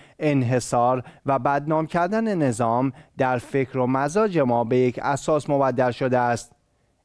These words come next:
این اولین باری است که سراج الدین حقانی به این صراحت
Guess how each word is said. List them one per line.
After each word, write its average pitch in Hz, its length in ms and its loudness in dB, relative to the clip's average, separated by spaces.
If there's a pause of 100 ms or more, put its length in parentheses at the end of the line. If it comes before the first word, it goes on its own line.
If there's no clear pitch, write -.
این 139 180 0
اولین 135 500 0
باری 233 200 2
است - 140 -8
که 180 80 2
سراج 139 420 2
الدین 127 260 0
حقانی 123 580 -2 (240)
به 139 100 0
این 135 200 2
صراحت 123 720 0